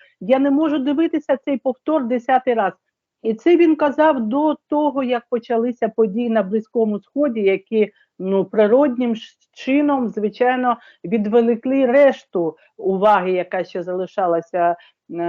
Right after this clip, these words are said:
націленою до України, відволікли до інших подій, до подій на Близькому Сході.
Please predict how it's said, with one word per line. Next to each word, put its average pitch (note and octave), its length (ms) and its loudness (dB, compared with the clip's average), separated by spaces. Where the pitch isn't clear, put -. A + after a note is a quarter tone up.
націленою F#3+ 760 -2
до F#3 180 -2
України, A#3 480 0
відволікли A3+ 760 0
до A#3+ 520 4
інших C#4 480 -2
подій, F3 380 -2
до G3 180 -4
подій F#3 340 -6
на F3+ 140 -8
Близькому F3 520 -8
Сході. D3 280 -6